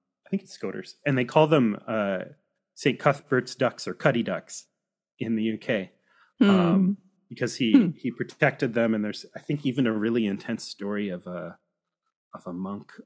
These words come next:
Speaker 1: Um, I, I think he, he died or had some sort of, um, injury because he, uh,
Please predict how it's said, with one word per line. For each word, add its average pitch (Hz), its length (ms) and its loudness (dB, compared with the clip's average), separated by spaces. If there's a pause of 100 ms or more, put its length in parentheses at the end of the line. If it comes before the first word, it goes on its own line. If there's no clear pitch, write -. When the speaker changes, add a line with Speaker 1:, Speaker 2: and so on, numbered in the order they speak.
Speaker 1:
Um, 90 540 -12 (1700)
I, - 160 -14
I - 100 -14
think - 240 -8
he, - 80 -8
he - 300 -10
died 107 500 -2
or 98 160 0
had - 220 -2
some 110 180 -2
sort 107 260 -2
of, 98 180 -4 (760)
um, 92 400 -10 (140)
injury 107 400 -2
because 101 520 -4
he, 98 300 -2
uh, 87 280 -4